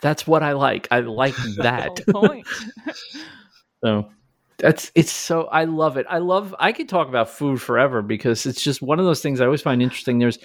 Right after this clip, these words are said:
Speaker 1: so many different, so many different perspectives on the same thing. Like, I mean, one of the most divisive things in the world is cilantro. I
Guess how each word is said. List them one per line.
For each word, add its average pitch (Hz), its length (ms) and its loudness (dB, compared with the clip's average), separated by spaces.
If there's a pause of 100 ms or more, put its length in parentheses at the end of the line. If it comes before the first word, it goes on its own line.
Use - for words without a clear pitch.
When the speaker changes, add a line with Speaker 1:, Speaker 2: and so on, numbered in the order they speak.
(380)
Speaker 1:
so - 340 2
many 226 280 0
different, 160 640 0 (280)
so - 160 0
many 208 180 2
different 160 380 2
perspectives 139 640 0
on 113 140 4
the 117 80 2
same 123 280 0
thing. 127 200 0
Like, 117 360 2
I 135 120 0
mean, 123 220 0
one 156 180 2
of 165 60 2
the 151 60 0
most 135 280 0
divisive 131 580 0
things 139 320 0
in 135 120 0
the 123 80 0
world 143 300 0
is 120 120 -6
cilantro. 117 640 0 (100)
I 165 220 2